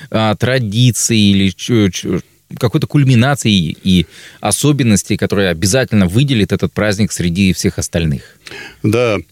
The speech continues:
Speaker 2: Э, в начале праздника, э, значит, вот в деревнях, ну, вот я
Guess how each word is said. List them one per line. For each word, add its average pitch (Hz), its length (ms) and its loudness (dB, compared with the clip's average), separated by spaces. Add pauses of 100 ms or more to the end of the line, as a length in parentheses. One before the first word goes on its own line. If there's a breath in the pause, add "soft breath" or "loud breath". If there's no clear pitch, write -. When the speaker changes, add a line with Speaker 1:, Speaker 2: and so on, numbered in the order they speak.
(400 loud breath)
Speaker 2:
Э, 104 460 2
в - 40 2
начале 143 580 2
праздника, 156 480 2
э, 104 840 0
значит, 113 420 -2 (460 loud breath)
вот 107 240 -2
в - 120 -6
деревнях, 120 540 0 (880 soft breath)
ну, 143 160 4
вот 113 100 0 (140)
я 113 240 2